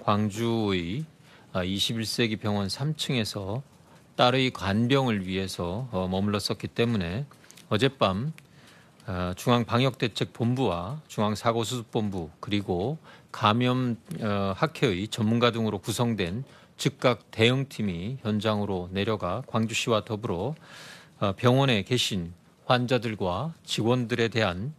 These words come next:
긴급 조치를 취하고 있는 중입니다. 어, 접촉이 많았던 삼 층에 있던 환자들은 다른 층으로 옮겨져 현재 병원에서 전원 격리 조치되었고,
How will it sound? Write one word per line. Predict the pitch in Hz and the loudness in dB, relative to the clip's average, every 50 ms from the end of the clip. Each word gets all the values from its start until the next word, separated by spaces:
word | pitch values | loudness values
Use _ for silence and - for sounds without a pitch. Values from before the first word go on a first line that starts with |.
| - | -16
긴급 | - - 120 117 117 110 131 127 - - - | -8 -4 -2 -2 -2 0 -2 -4 -4 -6 -10
조치를 | - - 101 - - - 117 123 127 131 120 104 95 87 | -8 -8 -6 -6 -6 -4 -2 0 0 0 -2 -4 -6 -6
취하고 | - - - 131 120 113 107 110 | -8 -2 2 2 2 4 2 0
있는 | 101 98 95 | -2 -2 -4
중입니다. | 90 - 98 90 85 85 85 87 87 87 - _ _ _ _ - - - - - - - - - - - - - - - - _ - - _ - - - - | -4 -6 -6 -6 -6 -8 -8 -8 -10 -10 -12 _ _ _ _ -20 -20 -20 -20 -20 -20 -20 -20 -20 -20 -20 -20 -20 -20 -20 -20 _ -20 -20 _ -20 -20 -20 -12
어, | - 98 92 90 90 | -8 -6 -6 -6 -2
접촉이 | - 127 110 - - 160 151 156 | -2 -2 -2 2 0 2 4 4
많았던 | 120 101 95 104 123 147 139 - - - 98 90 95 120 160 185 180 _ | 4 4 4 6 6 4 4 2 -2 -2 -2 -2 -2 -4 -4 -6 -8 _
삼 | - - - - 175 180 170 | -16 -12 -6 -2 0 0 0
층에 | - - - 175 151 135 | 0 0 0 2 2 2
있던 | 117 - - 131 120 107 | 0 -2 -2 -2 -2 0
환자들은 | 104 113 113 113 117 101 113 104 92 85 90 107 143 175 - - - - - - - _ | -2 -2 0 0 0 0 -2 -6 -4 -4 -4 -4 -6 -6 -8 -12 -20 -20 -20 -20 -20 _
다른 | - - 117 120 135 143 139 | 0 2 2 4 4 2 -2
층으로 | 135 - - 175 156 147 139 139 113 | -4 -2 0 2 2 2 2 2 2
옮겨져 | 107 113 120 117 131 113 95 95 90 110 156 175 156 - | 2 2 2 2 2 0 0 -2 -4 -2 -4 -6 -8 -6
현재 | - 117 117 104 120 107 | -4 -4 -2 -2 -2 -4
병원에서 | - - 113 107 113 120 123 120 104 - - 98 90 - | 0 0 0 2 2 2 0 0 -2 -2 -6 -8 -8 -8
전원 | - - - 127 139 135 113 95 92 117 156 - - - - - | -4 -2 0 2 2 2 2 0 -2 -4 -6 -8 -12 -20 -20 -20
격리 | - - 110 104 104 110 107 117 120 107 95 98 98 | -4 -2 0 0 2 0 2 2 2 0 0 -2 -4
조치되었고, | 92 - 110 - - - 127 113 101 98 95 87 85 - 113 104 98 95 - - 90 87 95 120 | -4 -8 -10 -8 -6 -4 -2 -2 -2 -2 -4 -6 -6 -4 -2 -2 -2 -4 -6 -6 -6 -4 -4 -6